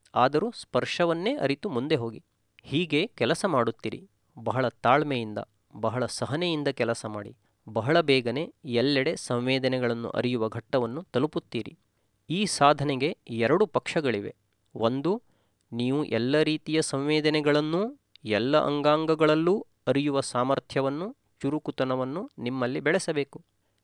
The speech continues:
ಎರಡನೆಯದು, ಹೇಗೆ ಪ್ರತಿಕ್ರಿಯೆ ಮಾಡದೆ ಕೇವಲ ಸಾಕ್ಷೀಭಾವದಿಂದ ಗಮನಿಸುತ್ತಲೇ ಇರಬೇಕೆಂಬುದನ್ನು ಕಲಿಯಬೇಕು. ಪ್ರತಿಕ್ರಿಯೆ ಮಾಡದೇ ಇರಲು ಪ್ರಯತ್ನಿಸಿ. ಮನಸ್ಸಿನ ಸ್ವಭಾವವನ್ನು ಅದರ ಆಳದಿಂದ ಬದಲಾಯಿಸುವುದಕ್ಕಾಗಿ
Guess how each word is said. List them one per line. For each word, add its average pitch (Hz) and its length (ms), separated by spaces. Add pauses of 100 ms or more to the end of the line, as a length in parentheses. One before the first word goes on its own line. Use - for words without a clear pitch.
(140)
ಎರಡನೆಯದು, 139 720 (460)
ಹೇಗೆ 190 400
ಪ್ರತಿಕ್ರಿಯೆ 160 680
ಮಾಡದೆ 131 460 (400)
ಕೇವಲ 143 460
ಸಾಕ್ಷೀಭಾವದಿಂದ 127 1120
ಗಮನಿಸುತ್ತಲೇ 131 840 (120)
ಇರಬೇಕೆಂಬುದನ್ನು 127 920
ಕಲಿಯಬೇಕು. 165 640 (540)
ಪ್ರತಿಕ್ರಿಯೆ 196 540
ಮಾಡದೇ 143 460
ಇರಲು 117 320
ಪ್ರಯತ್ನಿಸಿ. - 600 (560)
ಮನಸ್ಸಿನ 139 540
ಸ್ವಭಾವವನ್ನು 123 840 (180)
ಅದರ 120 240
ಆಳದಿಂದ 123 680
ಬದಲಾಯಿಸುವುದಕ್ಕಾಗಿ 127 1200